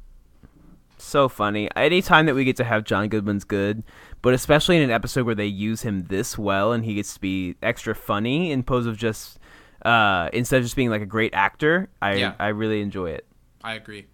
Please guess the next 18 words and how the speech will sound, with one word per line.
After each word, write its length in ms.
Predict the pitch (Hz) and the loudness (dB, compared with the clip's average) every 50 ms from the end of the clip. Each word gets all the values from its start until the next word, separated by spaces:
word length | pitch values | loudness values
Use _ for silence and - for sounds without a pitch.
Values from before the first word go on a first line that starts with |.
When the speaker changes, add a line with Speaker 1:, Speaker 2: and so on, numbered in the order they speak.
| - - | -6 -6
Speaker 2:
If 140 | 170 139 - - | -6 -4 -4 -4
anything 540 | 170 190 226 254 240 233 285 285 269 262 | -2 -2 -2 -2 -4 -4 -6 -6 -4 -4
about 300 | 226 208 175 190 185 175 156 | -6 -6 -4 -4 -4 -4 -6
the 60 | 160 | -8
John 260 | 135 160 156 160 151 131 | -4 -2 -2 -2 -2 -2
Goodman 280 | 135 135 131 143 143 | -6 -6 -6 -6 -8
stuff 320 | 139 - - 147 135 139 - | -8 -6 -6 -6 -6 -6 -8
here, 280 | - 143 139 139 135 | -8 -6 -6 -6 -6
I 120 | 135 123 120 | -8 -8 -10
thought 220 | - 139 160 196 | -6 -6 -6 -4
it 40 | 220 | -4
was 100 | 202 160 | -6 -8
a 40 | 147 | -8
little 180 | 151 160 160 151 | -8 -8 -8 -6
heavy-handed 640 | 160 151 143 139 120 107 117 117 127 135 135 131 | -8 -8 -8 -8 -8 -6 -6 -6 -6 -6 -8 -10
that 100 | 127 135 117 | -10 -14 -12
he's 200 | 120 123 117 - | -12 -12 -10 -10
so 640 | - - - 139 131 135 135 139 139 139 143 139 | -8 -8 -6 -6 -6 -4 -4 -6 -6 -6 -8 -10